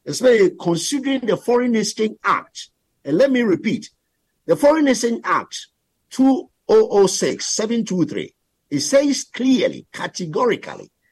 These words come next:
nobody has the right to hold foreign exchange except the dealer bank or Bank of Ghana. Let me repeat, except Bank of Ghana or the authorized dealer banks,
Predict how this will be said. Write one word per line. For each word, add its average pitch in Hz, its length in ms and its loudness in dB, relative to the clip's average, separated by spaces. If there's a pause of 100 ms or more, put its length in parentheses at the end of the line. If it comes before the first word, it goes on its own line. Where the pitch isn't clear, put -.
(180)
nobody 226 840 0
has 139 180 -8
the 127 140 0
right 120 460 -10 (420)
to 147 180 0
hold 220 340 6 (140)
foreign 175 520 0
exchange 147 460 -4 (200)
except 294 640 0
the - 140 4
dealer 226 320 0
bank 160 400 -6 (200)
or 123 140 -4
Bank 139 240 -2
of 92 120 -4
Ghana. 101 340 -4 (840)
Let 202 160 2
me 233 80 2
repeat, 165 580 -2
except 262 540 -2 (600)
Bank 196 400 -6
of 147 140 -2
Ghana 113 480 -4 (240)
or 139 220 4
the 135 160 2
authorized 165 520 2
dealer 127 220 -2
banks, 107 380 -8